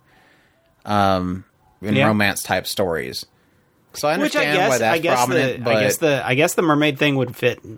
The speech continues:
Speaker 2: kind of with the, the Snake Girl, but yeah.
Speaker 1: I'm just surprised that both with Monster Musume,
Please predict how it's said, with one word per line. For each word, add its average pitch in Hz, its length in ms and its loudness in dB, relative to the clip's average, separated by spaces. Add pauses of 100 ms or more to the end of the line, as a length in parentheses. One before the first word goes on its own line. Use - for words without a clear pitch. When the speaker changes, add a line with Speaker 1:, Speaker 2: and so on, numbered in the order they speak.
(160)
Speaker 2:
kind 127 300 0
of 123 80 -2
with 117 240 -2
the, 120 360 2
the 120 200 -2
Snake 127 320 0
Girl, 135 340 2 (400)
but 104 320 -4 (240)
yeah. 80 220 -10 (680)
Speaker 1:
I'm 202 160 0
just - 140 -2
surprised 135 500 0
that 117 140 -2
both 123 240 2
with 117 100 -4
Monster 120 380 0
Musume, 107 720 2